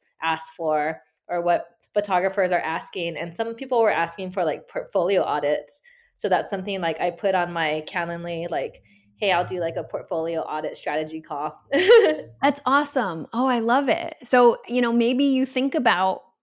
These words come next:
Speaker 2: if someone is worried that their work isn't good enough, what questions might they ask in Google? Um,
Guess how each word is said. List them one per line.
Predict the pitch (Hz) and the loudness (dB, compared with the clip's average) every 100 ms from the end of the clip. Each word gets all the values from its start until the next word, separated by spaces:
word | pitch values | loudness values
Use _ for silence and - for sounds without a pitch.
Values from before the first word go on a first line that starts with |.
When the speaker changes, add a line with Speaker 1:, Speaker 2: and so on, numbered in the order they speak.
| _ | _
Speaker 2:
if | 233 233 | -4 -4
someone | - 254 277 285 | -2 -2 2 2
is | 269 247 | 2 2
worried | 220 226 233 254 226 | 2 4 4 2 0
that | 220 | 0
their | 247 240 | 0 2
work | 233 311 311 | 2 -2 -2
isn't | 233 185 175 - | -6 -6 -10 -8
good | 185 | -6
enough, | 180 175 170 - - | -6 -8 -8 -10 -4
what | 240 233 | -2 -2
questions | - 233 - 220 196 196 196 | 0 -2 -2 -8 -8 -8 -6
might | 190 180 | -8 -4
they | 185 - | -4 -2
ask | 170 170 - - | -4 -4 -8 -10
in | 185 175 | -10 -8
Google? | 175 170 - - - - _ - - - - | -8 -8 -6 -6 -6 -10 _ -20 -20 -20 -8
Um, | 196 175 170 175 | -4 -2 -4 -8